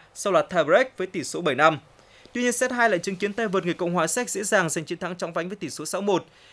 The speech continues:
Như vậy, Barbora Chikova đã giành quyền vào bán kết. Chuyển sang diễn biến các trận tại uefa Champions League. Vào rạng sáng nay, câu lạc bộ Sarajevo của doanh nhân Việt Nguyễn Hải Nam có cuộc gặp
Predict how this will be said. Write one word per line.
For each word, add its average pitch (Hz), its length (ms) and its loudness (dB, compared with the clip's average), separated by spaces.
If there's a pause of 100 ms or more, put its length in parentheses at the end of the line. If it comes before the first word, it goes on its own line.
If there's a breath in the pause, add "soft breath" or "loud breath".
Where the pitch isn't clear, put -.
(120 soft breath)
Như 247 120 -4
vậy, 202 280 4 (600 soft breath)
Barbora 202 640 6
Chikova 190 640 2
đã 185 120 -2
giành 190 200 -4
quyền 147 160 -2
vào 135 120 0
bán 135 140 -2
kết. 233 260 -2 (1200 soft breath)
Chuyển 208 140 0
sang 247 180 0
diễn 208 180 -4
biến 226 120 2
các 262 140 -2
trận 214 180 -2
tại 190 220 0
uefa 208 340 2
Champions 202 340 -4
League. 277 200 4 (680)
Vào 202 160 6
rạng 214 180 2
sáng 208 180 0
nay, 226 240 6 (200)
câu 247 120 4
lạc 220 80 6
bộ 190 320 6 (120)
Sarajevo 196 920 4
của 175 180 0
doanh 185 240 0
nhân 185 280 2 (100)
Việt 165 160 2 (140)
Nguyễn 190 180 -4
Hải 214 160 0
Nam 175 280 6 (300 soft breath)
có 185 120 0
cuộc 208 160 -2
gặp 170 140 6